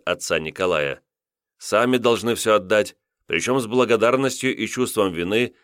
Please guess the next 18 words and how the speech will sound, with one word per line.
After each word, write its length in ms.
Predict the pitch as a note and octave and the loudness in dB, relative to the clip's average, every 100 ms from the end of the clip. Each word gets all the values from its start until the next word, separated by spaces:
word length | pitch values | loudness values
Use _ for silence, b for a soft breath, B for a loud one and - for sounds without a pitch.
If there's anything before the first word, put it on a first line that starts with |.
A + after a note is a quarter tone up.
| b | b
за 200 | F2 A2+ | 0 0
слишком 440 | - G#2 - C#3+ | 2 -2 0 -2
малую 340 | A#2 F#2 F#2+ G#2 | 0 0 0 -2
сумму». 480 | - F2+ D2+ C#2 - _ _ _ _ _ _ _ | -4 -6 -6 -10 -12 _ _ _ _ _ _ _
«Да, 480 | F2 C#2+ D#2 F2+ B2+ _ _ _ _ _ _ | -18 -4 0 0 -2 _ _ _ _ _ _
именно 520 | - D#2 E2+ A#2 D#3 | -4 -2 0 2 2
так, 360 | D#3+ F2+ - - _ _ _ | 2 0 0 -6 _ _ _
и 140 | D2 | -6
никак 400 | E2+ F#2 G2 G#2+ - | -4 -2 -2 -2 -4
иначе. 600 | A#2+ G#2+ D#2 - C#2+ - _ _ _ _ - | -6 -4 -4 -4 -8 -8 _ _ _ _ -6
Не 200 | A2+ B2+ | -2 0
стоит 320 | - C3+ A#2 | 4 4 4
строить 400 | - B2 B2 A2+ | 0 2 4 2
своё 240 | A2 A2 | 4 4
благополучие 720 | G2+ G2+ F#2+ F#2 G#2+ B2+ B2+ | 4 2 0 0 -2 -2 -2
на 80 | G#2+ | -2
несчастьях 640 | G2+ G2+ - G2 F#2 G2+ F2+ | -2 -2 0 0 0 -4 -4
других. 480 | G2+ A2 F2+ - | -4 -2 -4 -6